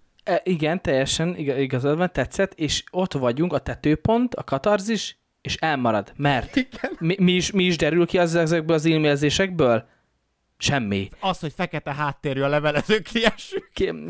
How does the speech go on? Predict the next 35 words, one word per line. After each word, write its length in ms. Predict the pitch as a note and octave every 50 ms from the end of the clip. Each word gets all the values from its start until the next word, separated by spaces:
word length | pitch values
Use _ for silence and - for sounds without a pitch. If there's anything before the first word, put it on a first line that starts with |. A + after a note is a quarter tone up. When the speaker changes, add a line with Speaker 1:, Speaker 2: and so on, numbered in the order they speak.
| E3 - - - _ - F3 E3+ E3+ E3
Speaker 1:
mi, 240 | E3+ F3 F3 F3
mi 160 | E3+ F3+ E3+ E3
is 160 | D#3+ D#3 D3
derül 220 | D#3+ E3+ E3+ F3
ki, 60 | F3
hogy 140 | - F3+ D#3+
a 40 | D3
háttérben 540 | C3+ C#3 C3 C3 - - D#3+ D3+ D3+ D#3 D3
amúgy 180 | D3+ D3+ C#3
pontosan 420 | - D#3 D3+ C#3+ D3+ C3+ - D#3+ D3
ők 100 | C#3+ -
mit 160 | D3+ C#3 -
is 120 | C#3+ -
üzletelnek 720 | - D3+ - E3 C#3+ B2+ D3 C3 - D#3+ C#3+ C#3 C#3+ C#3 -
ott 220 | D#3 C#3+ - -
a, 160 | D3+ C#3 C#3 C#3 C#3+
nem 120 | C3+ B2+ A#2
tudom, 180 | - - C#3+
képviselőasszonnyal? 880 | C#3 - C#3 B2+ D3 C3 - D#3 D3+ - - F3+ D#3+ C#3 B2 A2 G#2 -
Se-, 180 | - - - - - -
semmi. 640 | - - - F#3 F3+ E3+ D#3+ D3 C#3+ C3+ B2 A#2 G#2 -
Speaker 2:
Ennyit 340 | E3+ F3+ F#3 E3+ D3 -
tudtunk, 280 | - F#3 F3+ - D#3+ D3
hogy 140 | - D#3+ D3
nagy 180 | D#3+ E3 D#3 -
szarban 440 | - - C#3 B2 A2 G#2 G#2 G2+ G2
vagyunk, 260 | G#2 F#2+ G2+ G2 -
ezt 220 | A#2 A#2 - -
mondták. 460 | G#2+ F2+ F2 F2 - E2+ D2+ - _ _
Speaker 1:
Igen, 460 | C4+ B3+ F#3 G3 F3+ E3 D#3 C#3+ D3
igen, 320 | D#3+ A3+ A3 G3+ G3 F3+
ezt 220 | G3 G3 F3 - -
mondta 220 | F#3 F3 D#3+ -
neki, 300 | F3+ F#3 F3+ E3+ - G3
és 260 | F#3 E3+ E3 - -